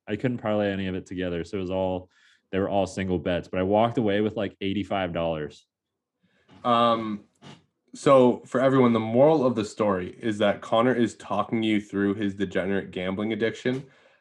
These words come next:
Speaker 2: Um, I would like to point out that please gamble safely. If you are gambling, there is a national gambling problem helpline, which I'm going to share with Connor today.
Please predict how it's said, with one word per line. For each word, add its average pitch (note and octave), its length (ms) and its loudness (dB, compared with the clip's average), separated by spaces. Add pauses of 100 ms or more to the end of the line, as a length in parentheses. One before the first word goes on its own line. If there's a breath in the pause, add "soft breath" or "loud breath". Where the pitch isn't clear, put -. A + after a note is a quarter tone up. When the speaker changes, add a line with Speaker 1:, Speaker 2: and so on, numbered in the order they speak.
(120)
Speaker 2:
Um, G2 360 0
I G#2+ 120 -2
would A2+ 220 -2
like B2+ 200 2
to B2 60 -6
point A#2+ 500 -2
out G#2+ 300 -4
that G2 180 -6
please C3 300 0
gamble G#2+ 360 -2
safely. G#2 480 -4
If G2 140 -8
you G#2+ 140 -6
are G#2+ 160 0
gambling, A2 380 -2
there G#2 120 -2
is G#2+ 140 -4
a G#2+ 100 0
national G#2 640 -4 (360 soft breath)
gambling A2 380 0
problem G#2+ 360 0
helpline, A2+ 540 2
which F#2 100 -4
I'm G#2 180 0
going G#2 140 0
to G2+ 60 2
share C3+ 340 2
with D#3+ 180 2
Connor F#2+ 300 2
today. F2+ 360 -4